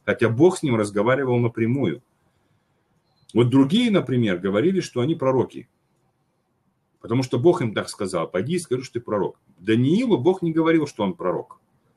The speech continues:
Но все его называли пророком, потому что он умел разговаривать с Богом напрямую.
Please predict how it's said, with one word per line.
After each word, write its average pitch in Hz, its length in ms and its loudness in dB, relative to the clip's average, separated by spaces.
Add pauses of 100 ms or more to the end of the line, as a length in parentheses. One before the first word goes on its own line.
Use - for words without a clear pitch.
(1040)
Но 139 180 2
все 185 240 2
его 170 180 8
называли 139 440 -2
пророком, 135 400 -2
потому 113 160 -4
что - 160 -8
он 127 260 -4
умел 123 300 0
разговаривать 95 640 -2
с - 20 -18
Богом 92 380 -4 (680)
напрямую. 123 800 2